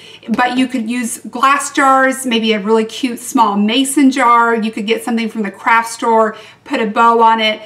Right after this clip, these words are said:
There are so many different ways you could present this as a gift and share it with your friends. Um, and because it is so easy and inexpensive to make, it makes a really affordable gift to share with others. And it looks more, uh,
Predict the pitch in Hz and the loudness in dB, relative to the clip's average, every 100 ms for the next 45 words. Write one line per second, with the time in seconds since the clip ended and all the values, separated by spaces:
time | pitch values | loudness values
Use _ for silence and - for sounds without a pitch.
0 | - - 254 254 233 - 285 277 285 262 | -14 -2 2 2 0 0 2 2 2 -2
1 | - 233 226 226 233 262 - 226 214 214 | -2 0 0 0 -4 -6 -4 -2 -2 -2
2 | 220 220 - 220 214 202 214 214 220 208 | -4 -6 -8 -8 -8 -6 -6 -4 -6 -6
3 | 269 226 226 220 214 208 220 214 220 208 | -4 -4 -4 -6 -8 -4 -2 0 -2 -4
4 | - - - 220 262 - 240 269 294 269 | -12 -18 -4 -2 -2 -4 -4 0 0 0
5 | - 254 - 262 240 254 240 226 233 226 | -2 -4 0 -2 -2 -6 -6 -4 -4 -4
6 | - 226 240 220 220 214 214 - 226 - | -4 -4 -4 -4 -2 -2 -2 -4 -6 -4
7 | 233 226 240 220 226 220 220 - 233 226 | -4 -4 -4 -2 0 0 -2 -6 -2 0
8 | 220 214 208 208 208 - 220 - 202 202 | 0 -2 -6 -6 -8 -8 -8 -6 -6 -6
9 | 202 214 208 208 - - - - 269 262 | -6 -4 -4 -6 -8 -18 -16 -4 0 2
10 | 262 269 247 254 254 285 330 - - - | 2 -2 -2 -4 0 0 0 -6 -8 -14
11 | - - 247 262 269 262 247 - - 247 | -20 -8 0 2 4 2 -2 -8 0 2
12 | 226 220 | 4 2